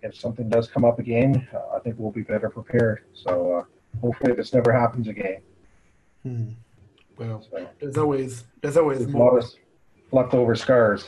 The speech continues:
Speaker 1: here. So.
Speaker 2: I imagine. So, well, next time you just make sure you get 'em all.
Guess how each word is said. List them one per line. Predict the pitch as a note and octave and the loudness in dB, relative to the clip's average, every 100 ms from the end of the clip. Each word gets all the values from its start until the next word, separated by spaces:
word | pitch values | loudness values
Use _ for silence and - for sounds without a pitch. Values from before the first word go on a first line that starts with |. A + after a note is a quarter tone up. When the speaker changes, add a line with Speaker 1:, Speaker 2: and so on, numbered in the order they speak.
| - | -16
Speaker 1:
here. | - F#2+ - - - | -12 -10 -12 -20 -20
So. | A2 - _ _ _ _ _ _ _ _ _ _ | -20 -20 _ _ _ _ _ _ _ _ _ _
Speaker 2:
I | C3+ A#2 | -10 -6
imagine. | A#2 B2 A#2+ A#2 A2+ | -6 -6 -8 -8 -8
So, | - C#3 A#2 - - - - - _ - | -4 -4 -6 -12 -20 -20 -20 -20 _ -12
well, | A#2+ A#2 A#2 - _ _ _ C#3+ | -6 -6 -8 -14 _ _ _ -8
next | C3+ A#2 | -8 -4
time | C3+ B2+ A#2+ A#2 _ _ _ | -6 -6 -8 -12 _ _ _
you | C#3 | -8
just | B2+ | -6
make | C3+ A#2 | -6 -6
sure | C#3+ | -6
you | B2 A#2+ | -6 -6
get | A#2+ B2+ | -6 -6
'em | B2+ | -6
all. | B2 A#2 - | -6 -6 -10